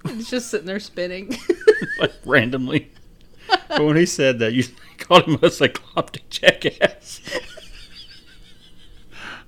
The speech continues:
Speaker 2: Oh my God, that was great.
Speaker 1: Oh gosh, those mo-, those movies were so freaking awesome because, uh, and they hold up. That's what's so good about. Like, I watched International Man of Mystery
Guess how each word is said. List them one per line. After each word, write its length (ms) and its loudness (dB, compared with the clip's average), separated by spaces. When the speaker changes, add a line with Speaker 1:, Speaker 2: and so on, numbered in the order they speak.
Speaker 2:
Oh 260 -4
my 220 -6
God, 340 -6
that 100 -4
was 200 -4
great. 360 0
Speaker 1:
Oh 380 0
gosh, 440 -4
those 260 0
mo-, 200 2
those 240 4
movies 400 2
were 120 -4
so 280 -2
freaking 360 -4
awesome 500 -4
because, 520 2
uh, 640 -8
and 140 4
they 100 6
hold 420 0
up. 440 4
That's 240 -2
what's 160 -6
so 200 0
good 220 0
about. 160 -6
Like, 140 -4
I 120 -2
watched 440 -4
International 560 -6
Man 220 -6
of 100 -10
Mystery 640 -8